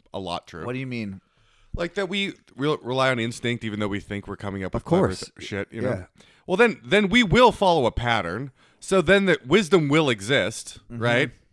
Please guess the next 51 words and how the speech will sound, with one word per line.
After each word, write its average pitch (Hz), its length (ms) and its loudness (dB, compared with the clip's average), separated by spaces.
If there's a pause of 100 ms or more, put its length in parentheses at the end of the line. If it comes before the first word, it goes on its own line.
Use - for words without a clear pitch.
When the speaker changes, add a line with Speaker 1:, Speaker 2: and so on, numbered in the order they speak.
(540)
Speaker 1:
So 240 140 6
that's 277 280 6
fine. 185 460 4
So 202 120 2
an 196 60 0
old 247 220 4
story 226 280 4
can 180 320 -2
have 143 200 0
wisdom, 143 380 -2
but 143 100 0
it 196 80 -4
doesn't 214 240 -2 (100)
mean 185 220 0
any 180 260 2
of 143 60 0
it's 110 200 -6
true. 208 580 0
Speaker 2:
Yeah. 113 260 -4 (520)
Speaker 1:
<laughs> - 20 -14
Do 175 60 -4
you 202 160 -2
know 233 80 4
what 226 80 4
I 226 60 4
mean? 240 260 2
Speaker 2:
Yeah, 131 180 0
no, 143 200 4
like, 139 160 0
he's 151 400 -4 (400)
obs-, 139 420 -8
obsessed 143 640 -2
with, 139 160 -6
like, 117 180 -2
the 113 140 -6
Adam 110 260 -2
and 113 80 -8
Eve 110 240 -6
story, 101 480 -6
es-, 92 160 -12 (100)
like, 117 160 -8 (120)
Speaker 1:
But, - 160 4
Speaker 2:
cer- - 200 -14
Speaker 1:
but 247 140 4
by 247 100 4
that 254 160 6
definition, 247 460 2 (140)
every 247 440 8
story 185 420 6
has 135 260 4
wisdom 101 580 -6